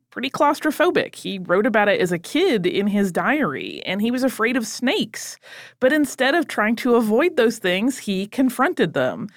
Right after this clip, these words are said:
and he drew his fears to deal with them. One of the things that comes up over and over when you read about his house as an adult is that he had all kinds of snake art in it. So he clearly really <laughs> embraced that fear.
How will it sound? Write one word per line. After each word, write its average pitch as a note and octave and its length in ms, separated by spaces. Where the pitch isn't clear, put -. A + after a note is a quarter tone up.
and A#3 120
he D4+ 140
drew C4+ 380
his C4 240
fears F#3+ 320
to B3 120
deal B3+ 240
with D#3+ 200
them. A2 360
One G#3 120
of D#4 80
the D4+ 100
things C4+ 200
that C4 100
comes B3 180
up A3 160
over A#3 220
and G3+ 100
over C4 240
when G#3+ 120
you E3+ 100
read F#3+ 160
about F3+ 180
his C3+ 140
house - 340
as C#4 100
an D4+ 120
adult D4+ 400
is A#3 100
that C4+ 100
he D4 80
had C4+ 140
all C#4 120
kinds C#4 280
of G#3+ 100
snake B3+ 360
art D3 260
in D#3 140
it. - 240
So B3 180
he C4 100
clearly C4+ 420
really D4 240
<laughs> - 20
embraced A3+ 420
that B3+ 220
fear. D4+ 260